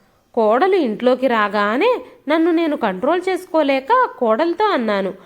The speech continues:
"అర్ధరాత్రి వరకు అలా బయట తిరగడం మంచిది కాదు. ఇది మంచు కుటుంబానికి చెందిన స్త్రీలకు సరైంది కాదు" అని నేను కోడల్ని మందలించినప్పుడు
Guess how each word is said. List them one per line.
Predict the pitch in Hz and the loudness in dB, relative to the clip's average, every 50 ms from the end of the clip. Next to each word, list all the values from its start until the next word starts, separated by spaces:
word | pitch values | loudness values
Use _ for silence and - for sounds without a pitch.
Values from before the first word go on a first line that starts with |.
| - - - _ - | -20 -20 -12 _ -2
"అర్ధరాత్రి | 240 247 196 180 226 226 214 202 196 196 - 196 196 | -2 -2 0 0 0 2 2 0 0 -2 -4 -2 0
వరకు | 190 190 190 190 190 - 403 466 508 480 - - - - | 0 0 0 -2 -2 0 2 2 2 2 0 -4 -4 -2
అలా | 277 311 320 302 | 0 2 2 2
బయట | 208 214 196 190 233 - 349 | 2 0 0 0 -2 -2 -2
తిరగడం | 403 381 - 359 359 403 359 285 | -2 0 0 0 0 0 0 0
మంచిది | 233 208 220 220 370 359 381 | 0 -2 -2 -4 -6 -6 -4
కాదు. | 349 330 269 226 185 196 190 190 - - - _ _ _ _ - | -2 0 0 0 -2 -4 -8 -10 -12 -18 -20 _ _ _ _ -2
ఇది | 320 294 349 | 0 0 2
మంచు | 294 247 202 190 202 - 311 | 2 0 0 -2 -4 -6 -4
కుటుంబానికి | - 392 320 403 359 339 370 349 330 330 277 277 - | -4 -2 0 0 0 2 0 0 0 0 -2 -4 -4
చెందిన | 330 294 285 277 285 | -2 -2 0 0 -2
స్త్రీలకు | 277 277 - 214 220 226 226 247 240 - 415 523 539 427 - - - - | -2 -2 -4 -2 0 0 0 -2 0 2 2 2 2 2 -2 -6 -8 -2
సరైంది | - 233 214 220 269 339 359 349 381 | -2 0 2 2 2 2 2 0 0
కాదు" | - 311 254 208 190 185 190 180 - - - - _ _ - | 0 0 0 2 0 -2 -6 -8 -10 -16 -20 -20 _ _ -2
అని | 262 285 302 320 | 0 0 0 0
నేను | 285 302 294 269 262 | 2 2 0 0 0
కోడల్ని | 262 226 196 190 202 233 302 339 359 | 0 0 0 2 2 2 0 0 0
మందలించినప్పుడు | 302 254 202 185 190 208 233 277 294 277 - 294 294 269 269 - 320 392 480 508 381 | 0 -2 -2 -2 -2 -2 -2 -4 -4 -4 -4 -2 -2 -2 -2 -2 0 2 2 2 0